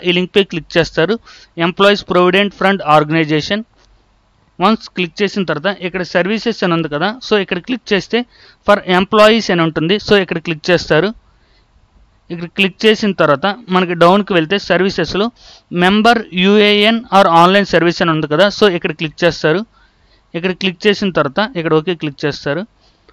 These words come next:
వన్స్ మీకు ఇక్కడ universal account number and మీ account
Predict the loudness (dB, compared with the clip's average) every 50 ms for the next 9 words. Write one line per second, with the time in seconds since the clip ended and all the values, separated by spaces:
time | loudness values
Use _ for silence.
0 | _ _ 0 2 2 2 0 -4 -14 -20 -20 _ _ _ _ _ -4 -4 -4 -4
1 | -4 -6 -4 0 0 0 2 2 2 2 2 2 0 0 0 -4 -2 -2 -2 0
2 | 0 0 0 0 0 0 0 -2 -2 -4 -8 -12 -8 -4 -2 0 0 0 -2 -6
3 | -6 -4 -2 -2 0 0 -2 -2